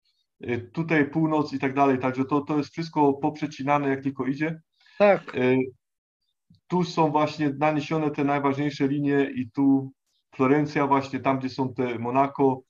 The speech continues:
Speaker 1: y, Genewa, y, o, m-, y, tutaj właśnie, a nie wiem, co to jest.
Speaker 2: E, Zurych.
Speaker 1: Zurych, Zurych, Zurych, no.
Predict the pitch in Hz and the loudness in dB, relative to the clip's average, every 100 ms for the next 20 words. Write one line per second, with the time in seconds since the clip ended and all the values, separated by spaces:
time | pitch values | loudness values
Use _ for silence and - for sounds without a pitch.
0 | _ _ _ - 120 113 113 110 107 117 | _ _ _ -8 -4 -2 0 -2 -4 -2
1 | 131 143 135 131 127 - _ _ _ _ | 0 2 4 4 4 0 _ _ _ _
2 | - 113 113 110 110 107 - 120 113 117 | -10 -6 -4 -4 -6 -12 -4 -4 -2 -6
3 | - - - 117 117 113 113 110 110 - | -10 -12 -8 -4 -2 0 0 -2 -6 -12
4 | _ _ _ _ _ _ _ _ - 113 | _ _ _ _ _ _ _ _ -20 -12
5 | 123 127 120 110 117 113 110 131 110 101 | -8 -4 -2 -2 -4 -6 -6 -4 -6 -8
6 | 101 117 117 107 _ _ _ _ _ _ | -6 -6 -6 -10 _ _ _ _ _ _
7 | _ _ _ _ _ _ _ _ _ 208 | _ _ _ _ _ _ _ _ _ 4
8 | 196 196 339 277 180 165 127 104 175 175 | 4 4 2 6 6 6 0 4 6 6
9 | 113 104 - 165 143 101 101 _ _ _ | 6 2 -2 2 4 2 -4 _ _ _
10 | _ _ _ _ _ _ _ _ - 139 | _ _ _ _ _ _ _ _ -2 0
11 | 113 98 - 110 117 | 0 -2 -8 -10 -10